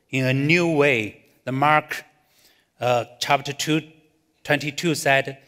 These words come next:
"And no one pours new wine into old wineskins, otherwise the wine will burst the skins, and both the wine and the wineskin will be, uh, re-," what do we call it? Sorry.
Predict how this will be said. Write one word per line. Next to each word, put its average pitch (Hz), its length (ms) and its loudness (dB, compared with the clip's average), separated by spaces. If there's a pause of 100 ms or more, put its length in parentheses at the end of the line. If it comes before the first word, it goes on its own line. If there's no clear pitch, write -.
(320)
"And 160 320 2
no 185 160 6
one 196 480 2 (160)
pours 175 380 -2
new 160 240 2
wine 156 280 2
into 151 380 -2 (100)
old 170 400 0 (220)
wineskins, 131 800 -4
otherwise 135 680 0 (260)
the 131 100 -4
wine 151 320 0
will 151 220 2 (120)
burst 175 540 0 (240)
the 139 100 -6
skins, 156 560 -4 (120)
and 139 220 -2 (100)
both 185 320 2
the 151 100 0
wine 165 360 0
and 147 160 -2
the 143 300 -2 (340)
wineskin 156 920 0
will 151 220 4
be, 151 580 -6 (680)
uh, 139 120 0
re-," 147 540 0 (640)
what 139 120 -8
do 147 80 -4
we 143 60 -2
call 143 280 0 (260)
it? 113 160 -10 (200)
Sorry. 117 420 -4